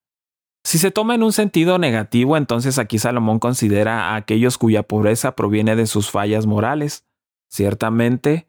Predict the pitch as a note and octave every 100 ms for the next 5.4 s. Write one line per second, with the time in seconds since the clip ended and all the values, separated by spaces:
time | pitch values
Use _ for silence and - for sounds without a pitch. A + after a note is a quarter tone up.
0 | _ G#2 A2+ B2+ C3 C3 G#2+ - B2+ C#3
1 | F3 F3 - A#2 A#2+ A#2+ C3 C3+ C#3+ -
2 | G#2+ G#2+ - B2+ D3 A2+ A2+ B2 A#2 G#2+
3 | A2+ G#2+ A#2 A#2 G#2+ G2+ G2+ G2+ C3 D3
4 | A#2 A2 - G#2+ A2 G#2 G#2+ G#2 G#2 -
5 | G2 G2+ G#2+